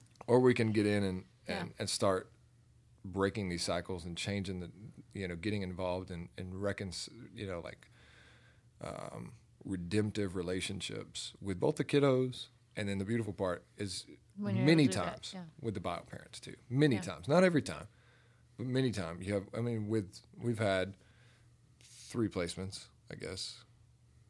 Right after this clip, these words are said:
Speaker 1: right? And with two out of the three, we've been able to minister
Speaker 2: Yeah.
Speaker 1: pretty significantly to the, to the parents. Um,
Speaker 2: Mm-hmm.
Speaker 1: yeah, we got, we got, we're doing respite right now. We got a little,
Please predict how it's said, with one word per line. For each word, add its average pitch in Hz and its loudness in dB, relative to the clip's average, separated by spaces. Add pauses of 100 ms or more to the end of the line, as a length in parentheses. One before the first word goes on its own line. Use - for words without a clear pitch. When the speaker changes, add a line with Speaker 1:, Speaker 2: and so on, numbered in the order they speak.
(1120)
Speaker 1:
right? 98 -2 (460)
And 101 -2
with 101 -2
two 143 6
out 110 8
of 95 0
the 87 -6
three, - -10 (180)
we've 101 -8
been 87 -4
able 85 -4
to 85 -10
minister 85 -8 (640)
Speaker 2:
Yeah. 214 -4
Speaker 1:
pretty 120 2
significantly 92 -6 (480)
to 90 -8
the, - -8 (200)
to - -14
the - -8
parents. - -8 (240)
Um, 82 -6 (1000)
Speaker 2:
Mm-hmm. 185 -10 (320)
Speaker 1:
yeah, 76 -4
we 87 -2
got, 90 0
we 110 -2
got, 104 4
we're 120 2
doing 120 4
respite 107 4
right 98 2
now. 90 -4
We 95 2
got 92 2
a 92 0
little, 92 -2